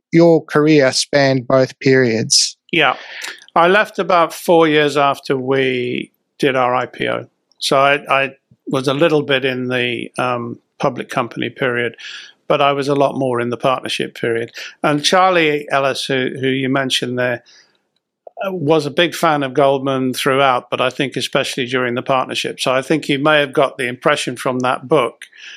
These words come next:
Speaker 2: that things changed fundamentally. I mean, they did, but slowly. And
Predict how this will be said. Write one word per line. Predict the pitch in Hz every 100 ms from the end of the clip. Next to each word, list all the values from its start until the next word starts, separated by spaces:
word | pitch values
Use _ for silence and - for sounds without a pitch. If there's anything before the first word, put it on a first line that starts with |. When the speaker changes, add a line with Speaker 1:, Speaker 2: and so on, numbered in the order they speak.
| - _ _ _
Speaker 2:
that | 135 139 135 131 -
things | 151 135 131
changed | - 139 139 131
fundamentally. | 147 135 135 135 131 147 151 180 - _ _ - - _ _ _
I | 151
mean, | 160 160
they | 151 147
did, | 147 165 170 202 - - _ _
but | 156 143 -
slowly. | - 156 143 139 147 214 190 _ -
And | 226 135 135 135 135